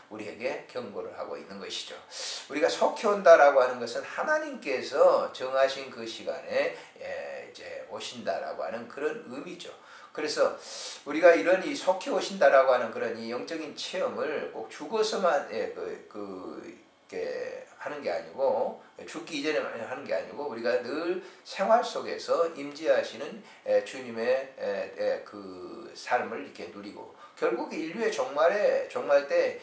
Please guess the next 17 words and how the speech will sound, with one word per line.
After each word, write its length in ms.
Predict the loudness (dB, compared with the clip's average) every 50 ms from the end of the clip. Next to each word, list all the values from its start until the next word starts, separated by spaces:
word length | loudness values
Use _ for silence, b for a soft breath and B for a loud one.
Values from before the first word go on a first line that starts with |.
| B B
임하실, 600 | -10 0 4 4 4 4 4 -2 -8 -10 -12 -14 -16 -14
임하시는 880 | -10 -4 -2 -2 -2 -2 -4 -8 -10 -10 -10 -12 -14 -16 -16 -16 -12 -8
것도 320 | -8 -8 -8 -8 -8 -6 -6
역시, 420 | -8 -8 -10 -10 -10 -12 B B B B B B
예, 240 | -8 -6 -6 -6 -6
그런 340 | -4 -2 0 0 0 0 -2
은혜의 400 | -6 -8 -8 -4 -4 -2 0 0
삶 300 | -2 0 0 -2 -2 -2
속에 420 | -6 -6 -2 2 2 2 2 B B B B
사는 420 | -12 0 6 8 8 8 8 4 2
사람들에게 960 | 2 0 0 0 0 -2 -6 -8 -10 -10 -8 -4 0 0 0 0 -2 -4 -12 -16
체험을 460 | -12 -10 -8 -6 -4 -4 -4 -4 -4 -4
할 120 | -4 -4
수가 380 | -6 -4 -2 -2 0 -2 -4 -8
있다라고 600 | -12 -14 -8 -2 2 2 4 4 2 2 2 0
하는 160 | -2 -4 -4 -8
것이죠. 360 | -10 -10 -10 -12 -12 -12